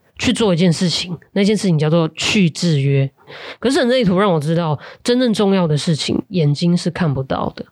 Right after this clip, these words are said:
好啦，这是小王子说的。<laughs> 好，但是这是我个人的体悟，就是我觉得从人类图的角度，去制约不是去制约，是看见它，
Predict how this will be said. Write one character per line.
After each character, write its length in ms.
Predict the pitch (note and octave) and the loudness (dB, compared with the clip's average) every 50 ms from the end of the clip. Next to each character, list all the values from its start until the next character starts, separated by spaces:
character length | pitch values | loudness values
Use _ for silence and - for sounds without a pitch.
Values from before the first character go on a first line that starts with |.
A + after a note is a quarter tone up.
| _ _ _ _ _ _ _ _ _ _ _ _ | _ _ _ _ _ _ _ _ _ _ _ _
好 160 | _ - D#3+ D#3+ | _ -6 -4 -2
啦， 120 | D3+ D3+ | 0 0
这 60 | D#3 E3+ | 2 2
是 100 | F#3+ F3+ | 0 0
小 140 | - D#3+ | 0 -2
王 160 | C3 C3 C#3 C#3 | 0 0 0 -2
子 120 | - - | -2 -4
说 240 | - - - - - | -6 -4 -2 -2 -2
的。 120 | - - - - _ _ - - F#3 - - - - - - - - - - - _ | -4 -8 -14 -14 _ _ -4 -4 -4 -4 -4 -8 -10 -10 -10 -14 -18 -20 -20 -10 _
<laughs> 1160 | - C5+ C#5+ - - - - - - - - - - - - - - - _ _ _ _ _ | 0 0 2 0 -2 -6 -6 -4 -4 -4 -4 -6 -8 -10 -12 -16 -18 -20 _ _ _ _ _
好， 200 | - - F3+ F3 | -6 -2 -2 0
但 140 | F3 B3+ C4 | 2 2 0
是 380 | A3 B3 B3+ A#3 A3 G#3 F#3 - - _ _ _ _ _ _ _ - _ | 0 0 0 2 2 0 -2 -4 -12 _ _ _ _ _ _ _ -14 _
这 120 | - D4+ | -2 0
是 100 | C4 D4+ | 0 2
我 100 | C4 E3+ | 0 0
个 140 | C3+ F3+ G#3 | 0 2 2
人 140 | F3+ D#3 D3 | 2 2 2
的 100 | D3 C#3+ | 0 -2
体 280 | - - - C#3 C3+ | -4 -4 -2 -2 0
悟， 160 | D3 E3 D#3+ | 2 2 2
就 120 | D#3 D#3+ F#3+ | 2 0 0
是 120 | E3+ G#3+ | 0 2
我 140 | G3 E3 D3+ | 2 2 2
觉 120 | C#3+ D3+ | 2 2
得 240 | D3 D3 D3 D3 D3+ - - _ _ _ _ _ | 2 2 0 0 -2 -6 -18 _ _ _ _ _
从 240 | - - G#3+ G#3 | -2 0 2 2
人 120 | G#3 G#3 G#3+ | 2 2 2
类 140 | A#3+ B3+ A3+ | 2 2 2
图 160 | E3+ F3 D#3+ | 2 2 0
的 60 | D3+ | 0
角 220 | C#3 D#3+ C#3 C3 | 0 0 -2 -2
度， 320 | C#3 C#3 F#3+ F3 D#3 C#3+ C3 - _ _ _ _ _ _ _ _ _ _ _ _ _ _ _ _ _ _ _ _ _ _ _ _ _ _ _ _ _ _ _ _ _ _ _ | 0 2 2 2 2 0 -2 -6 _ _ _ _ _ _ _ _ _ _ _ _ _ _ _ _ _ _ _ _ _ _ _ _ _ _ _ _ _ _ _ _ _ _ _
去 280 | - - - C#4+ B3 G3+ | -6 -4 -2 0 0 -2
制 320 | - - A3+ A3+ G#3+ F#3 | -2 -2 -2 0 0 0
约 260 | E3 D#3+ F3 F#3 F#3+ | 2 2 2 2 2
不 240 | F#3 F#3 - D#3 D#3 | 0 -2 -2 -2 -2
是 240 | C#3+ - - F#3+ E3+ | -2 0 0 0 0
去 340 | - - - - G3 F3 D3+ | 0 -2 -2 0 2 0 0
制 340 | - - - E3 D3+ C#3 C3+ | -2 -4 -2 0 0 0 0
约， 360 | C3+ C#3 C#3 C#3 C3+ C3+ C#3+ | 0 2 2 2 2 0 -2
是 420 | - - - G3 F3+ E3 D3+ C#3 - - - - - - _ _ _ _ _ | -4 -4 -2 0 2 2 0 -2 -4 -12 -20 -20 -20 -20 _ _ _ _ _
看 200 | _ - G#3 F3 | _ 0 0 0
见 240 | D#3+ D#3 F3+ D#3 C#3+ | 2 2 0 0 0
它， 440 | C3+ C3 C#3+ C3+ C3+ C3 C3 C#3 - | -2 -2 -2 0 0 0 -2 -2 -4